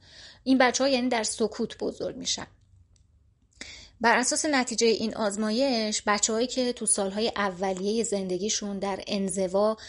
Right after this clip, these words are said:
و به دور از ارتباطات انسانی رشد می‌کنن، اساساً بدون زبان بزرگ می‌شن و توانایی چندانی در برقراری ارتباط زبانی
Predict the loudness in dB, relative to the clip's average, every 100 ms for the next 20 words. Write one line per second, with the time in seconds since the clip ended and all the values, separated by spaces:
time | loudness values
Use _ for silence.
0 | -20 -6 -2 0 2 4 4 4 2 -2
1 | -2 -4 -4 -6 -6 -6 -6 -6 -4 -2
2 | -2 0 -2 -4 -4 -2 -2 -2 -2 -2
3 | -2 -2 0 2 2 2 -2 -4 -4 -4
4 | -2 -2 -2 -4 -2 -2 -4 -6 -6 -8
5 | -12 -14 -20 -20 -10 -6 0 0 2 0
6 | 0 0 0 -4 -6 -6 -4 -2 -2 -2
7 | -4 -6 -6 -4 -6 -4 -2 -2 -2 -2
8 | -4 -6 -4 -4 -4 -4 -6 -8 -10